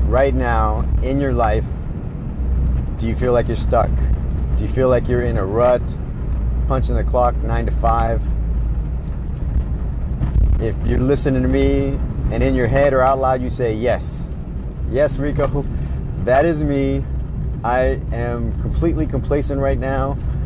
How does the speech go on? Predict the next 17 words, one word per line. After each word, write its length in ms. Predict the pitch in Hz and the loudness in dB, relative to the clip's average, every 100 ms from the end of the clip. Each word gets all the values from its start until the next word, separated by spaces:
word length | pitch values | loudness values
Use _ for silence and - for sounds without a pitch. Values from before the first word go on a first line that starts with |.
| - - - - | -2 -2 0 0
I 120 | - - | 0 2
haven't 280 | 135 131 120 - - | 2 2 2 0 0
felt 240 | 143 139 131 135 | 2 4 2 -2
innovative. 680 | 143 127 139 139 143 123 - | -2 0 2 2 2 -2 -4
I 80 | |
haven't 260 | 110 131 127 | -2 -2 -2
felt 260 | - 117 - | -2 -2 -2
challenged. 720 | - 139 143 147 143 - - - - - - - - - - - | -2 -2 -2 -2 -2 -4 -4 -4 -4 -4 -4 -6 -6 -4 -4 -2
There's 180 | 117 110 | 0 2
no 160 | 139 143 | 2 4
real 280 | 131 139 | 4 2
stimulus 580 | 123 - 147 147 147 139 | 2 2 0 2 2 2
at 100 | 123 | 0
work 300 | 113 131 143 | 2 2 2
for 160 | - 117 | 2 0
me 320 | 123 139 139 | 2 2 2
that, 180 | 120 | 2